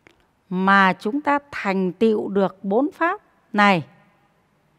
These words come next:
thì người đó sẽ vào được hướng quả,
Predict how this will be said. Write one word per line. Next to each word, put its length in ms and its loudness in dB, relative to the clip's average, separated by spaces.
thì 140 -2
người 420 2
đó 360 2
sẽ 200 -8
vào 340 2
được 180 -6
hướng 380 0
quả, 360 2